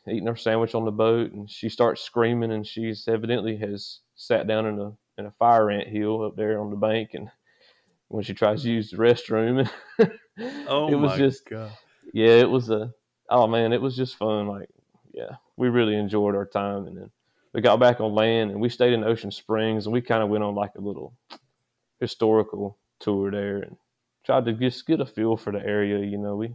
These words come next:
Speaker 1: we had a good trip. We met Kyle the next day and ate lunch at one of the casinos. We had never been a, to a casino before. But, uh,
Speaker 2: That's
Speaker 1: yeah, it was
Speaker 2: cool, man.
Speaker 1: great. That, that whole experience kinda, I don't know, man, it did. It, it helped a lot of things click in my mind. And,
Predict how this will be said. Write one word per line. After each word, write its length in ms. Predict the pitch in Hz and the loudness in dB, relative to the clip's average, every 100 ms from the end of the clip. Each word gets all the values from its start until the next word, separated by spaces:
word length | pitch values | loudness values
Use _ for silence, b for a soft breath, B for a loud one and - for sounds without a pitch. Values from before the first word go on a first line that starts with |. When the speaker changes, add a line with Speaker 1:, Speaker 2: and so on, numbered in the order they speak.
| _ - | _ -6
Speaker 1:
we 80 | 127 | -4
had 140 | 113 | -4
a 40 | |
good 160 | 98 98 | -4 -8
trip. 320 | - 104 104 - | -6 -4 -4 -6
We 160 | 107 | -8
met 320 | 104 107 104 - | -4 -2 -4 4
Kyle 260 | 113 110 | 6 6
the 60 | 107 | 4
next 280 | 104 - - | -4 -6 -2
day 180 | 104 | -2
and 100 | 104 | 0
ate 200 | 104 101 _ _ _ _ _ | -4 -6 _ _ _ _ _
lunch 220 | 117 113 113 | -2 0 -2
at 60 | 78 | -2
one 120 | 113 | -2
of 40 | |
the 60 | 110 | -2
casinos. 680 | 110 - 110 101 101 104 98 | -6 -6 -4 -2 0 -2 -4
We 100 | 107 | -6
had 60 | 104 | -4
never 180 | 104 104 | -4 -4
been 200 | 101 104 | -4 -6
a, 140 | 107 - | -8 -14
to 160 | - 101 | -8 -8
a 40 | |
casino 500 | 98 95 - 101 101 | -8 -12 -10 -8 -6
before. 540 | 98 101 - - - - _ _ _ _ _ _ _ _ _ _ _ _ - | -8 -12 -14 -14 -16 -20 _ _ _ _ _ _ _ _ _ _ _ _ -14
But, 120 | - - | -12 -12
uh, 180 | - - - | -16 -18 -10
Speaker 2:
That's 160 | - 120 | 0 2
Speaker 1:
yeah, 60 | |
it 40 | - | 2
was 120 | 123 | 0
Speaker 2:
cool, 100 | 98 | -2
man. 120 | 110 | -4
Speaker 1:
great. 120 | 123 117 | 0 4
That, 260 | 135 - | 4 4
that 180 | 135 - | 2 4
whole 220 | 156 151 | 2 2
experience 640 | 104 - 123 120 120 - | 0 -4 0 0 0 -4
kinda, 480 | - 120 113 110 117 _ _ _ _ _ _ _ _ _ _ _ _ _ - | -4 -2 0 -4 -6 _ _ _ _ _ _ _ _ _ _ _ _ _ 0
I 80 | 131 | 0
don't 120 | 135 | 2
know, 100 | 131 | 2
man, 200 | 107 107 | 2 0
it 120 | - | 0
did. 220 | 117 117 | -2 0
It, 160 | 117 - | -2 -4
it 120 | - | -6
helped 200 | 123 127 | 0 2
a 40 | 117 | 4
lot 160 | 110 | 4
of 120 | 110 107 | 4 0
things 320 | 104 104 - | -4 -4 -8
click 300 | - 107 104 | -6 -6 -4
in 80 | 101 | -6
my 140 | 98 | -6
mind. 560 | 98 98 98 98 98 98 | -6 -6 -4 -6 -6 -8
And, 220 | 98 | -12